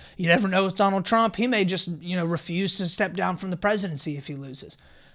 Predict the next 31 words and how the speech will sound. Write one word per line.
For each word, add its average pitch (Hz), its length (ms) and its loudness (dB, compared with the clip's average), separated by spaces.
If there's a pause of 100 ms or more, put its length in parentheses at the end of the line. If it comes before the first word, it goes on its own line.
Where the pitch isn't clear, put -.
(300)
I 220 80 8
didn't 247 240 6
actually 208 480 2
think 208 300 -4
that 180 160 -4
this 196 180 -2
would 190 100 0
be 190 120 -2
something 185 320 -4
that 170 100 -4
we'd 165 140 -2
be 160 100 -2
facing 170 400 -4
right 190 200 0
now. 196 260 0 (360)
But 214 200 6
if 202 120 2
Donald 214 300 0
Trump 226 240 -4
continues 220 540 -4
to 208 80 -8
talk 208 340 0
in 170 120 -8
the 170 80 0
way 170 180 2
that 170 140 -4
he 196 240 -2
is, 143 320 -4 (920)
he 240 280 2
will 220 260 4
likely 196 580 -2